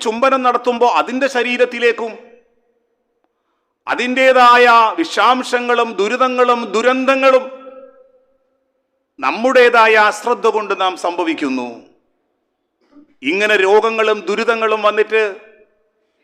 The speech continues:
ഇത് അള്ളാഹുവിൻ്റെ വിധിയാണ്, പടച്ചവൻ്റെ തീരുമാനമാണെന്ന് പറയുമ്പോൾ എന്താണ് സഹോദരങ്ങളെ നമ്മൾ മനസ്സിലാക്കേണ്ടത്? അവിടെ അള്ളാഹു ഓർമ്മപ്പെടുത്തി, "വലാ തുൽഖൂ ബി ഐദീകും ഇല തഹ്ലുക", നിന്റെ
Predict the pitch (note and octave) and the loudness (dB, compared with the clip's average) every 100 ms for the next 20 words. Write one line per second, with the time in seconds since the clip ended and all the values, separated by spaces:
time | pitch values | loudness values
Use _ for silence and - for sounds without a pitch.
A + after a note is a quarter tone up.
0 | - F#3+ G3 G3+ A3+ B3 B3 A#3 A#3 A3+ | -8 0 2 4 4 4 2 -4 -2 -2
1 | G#3+ G#3+ C4 B3 A3+ A3+ A3 A3 A3+ C4 | -2 -2 0 2 2 0 0 0 2 0
2 | A#3+ A#3 A3 B3 C4 B3+ B3 A#3 A3+ A3+ | 0 -2 -2 -2 0 2 2 2 2 2
3 | A3 A3 G#3+ A#3 A3+ A3 G#3+ G#3+ A#3 G#3+ | 0 0 0 0 0 2 2 2 0 0
4 | G3+ G3+ F#3 F#3+ F#3+ F3+ F3+ F3 E3+ E3 | -2 -4 -4 -2 -2 -4 -4 -4 -4 -2
5 | E3 D#3+ E3 D#3 D3 C#3+ C3+ B2+ B2+ - | -4 -6 -4 -4 -4 -6 -4 -4 -6 -10
6 | _ _ _ _ _ _ _ _ - G2+ | _ _ _ _ _ _ _ _ -12 -6
7 | E3 F3 E3+ G3 F3+ F#3 E3+ G3+ G3+ G3+ | -2 -2 -2 -2 -2 0 0 0 -2 -4
8 | F#3 F3 F3+ D3+ - - _ _ _ _ | -4 -4 -6 -8 -12 -20 _ _ _ _
9 | G2+ A#2+ D#3 F#3+ F#3 E3+ F#3+ - F#3 F3+ | -8 -2 0 0 -2 -4 -4 -4 -2 0
10 | F3 E3+ F3+ D#3+ E3 D3 F#3+ F#3 F3+ E3+ | 0 -2 -6 -4 -4 -6 -8 -8 -6 -4
11 | E3 D#3+ D#3 - D#3+ D3 D#3+ D#3 C3+ G#2+ | -2 -2 -4 -8 -6 -4 -4 -2 -4 -6
12 | - _ _ _ _ _ _ _ _ _ | -14 _ _ _ _ _ _ _ _ _
13 | A#2+ F#3+ G#3+ | -6 -2 -2